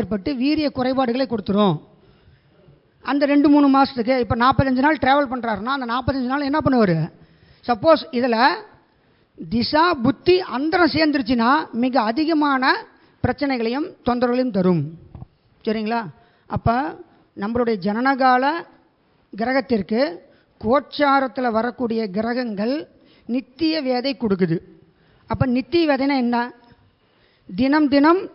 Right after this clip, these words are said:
நமக்கு பாதிப்பு, பிரச்சனை, தொந்தரவுகளை தரது. ஒண்ணு. ரெண்டாவது,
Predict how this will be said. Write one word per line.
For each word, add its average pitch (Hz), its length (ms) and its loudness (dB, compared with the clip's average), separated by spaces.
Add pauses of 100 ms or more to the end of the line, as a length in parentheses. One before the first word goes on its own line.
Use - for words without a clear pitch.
(120)
நமக்கு 262 300 0 (140)
பாதிப்பு, 269 440 4 (520)
பிரச்சனை, 269 420 2 (480)
தொந்தரவுகளை 277 460 2 (100)
தரது. 214 280 2 (1080)
ஒண்ணு. 196 200 2 (800)
ரெண்டாவது, 302 500 0